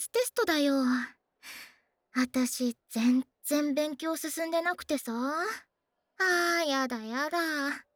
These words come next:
今は部活もお休みだしね。体が動きたがっててしょうがないよ。<laughs> 早くバドしたいな。テスト終わったら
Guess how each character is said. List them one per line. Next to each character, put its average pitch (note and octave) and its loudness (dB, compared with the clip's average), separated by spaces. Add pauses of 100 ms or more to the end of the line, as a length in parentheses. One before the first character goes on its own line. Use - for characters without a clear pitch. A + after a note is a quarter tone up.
(1120)
今 C4 6
は G#3 -8
部 F3+ -6
活 - -4
も C4 4
お A3+ 2
休 C4+ 0
み F4 -6
だ F#4 -2
し F4+ -4
ね。 C#4 -2 (1120)
体 D4 2
が D4+ 2
動 D#4 -4
き - -12
た F4+ -2
が F#4+ -4
っ - -4
て G4+ -4
て D4 -4
し C4 -6
ょ D4 -2
う - -2
が F4+ -4 (600)
な D#4 0
い - -4
よ。 F4 -6 (680)
<laughs> - -8 (1120)
早 C#4+ 0
く A3 -10
バ D4 -2
ド C#4 0
し - -6
た E4 -2
い F4 -4
な。 E4 -4 (1600)
テ B3+ 0
ス - -4
ト G3+ -4
終 F#3 -10
わ F#3+ -8
っ A3 -8
た A#3+ -4
ら A3 -6